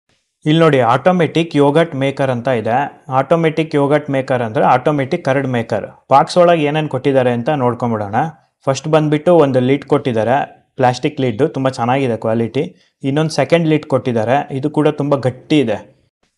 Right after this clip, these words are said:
ಟಪ್ಪರ್‌ವೇರ್ ಬಾಟಲ್ಸ್ ಬರುತ್ತಲ್ಲ, ಆ ರೀತಿ ಇದೆ ಕ್ವಾಲಿಟಿ. ಇಲ್ಲಿ ಬಂದ್ಬಿಟ್ಟು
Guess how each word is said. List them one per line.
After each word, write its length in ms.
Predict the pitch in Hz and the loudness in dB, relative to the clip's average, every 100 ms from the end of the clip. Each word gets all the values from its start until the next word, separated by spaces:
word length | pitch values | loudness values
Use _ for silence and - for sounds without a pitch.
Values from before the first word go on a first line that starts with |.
| - | -2
ಟಪ್ಪರ್‌ವೇರ್ 500 | 139 165 175 180 170 | 0 4 4 4 4
ಬಾಟಲ್ಸ್ 440 | 143 139 160 151 | 2 2 0 0
ಬರುತ್ತಲ್ಲ, 360 | 139 131 135 135 | -2 -2 0 4
ಆ 200 | 147 131 | 6 4
ರೀತಿ 260 | 131 131 | 2 -2
ಇದೆ 140 | 139 107 | -2 -2
ಕ್ವಾಲಿಟಿ. 440 | 113 113 113 123 | 0 0 -2 -4
ಇಲ್ಲಿ 340 | 139 - 139 151 | -4 -2 -2 0
ಬಂದ್ಬಿಟ್ಟು 840 | 151 147 147 170 180 156 139 | 0 0 0 2 4 4 0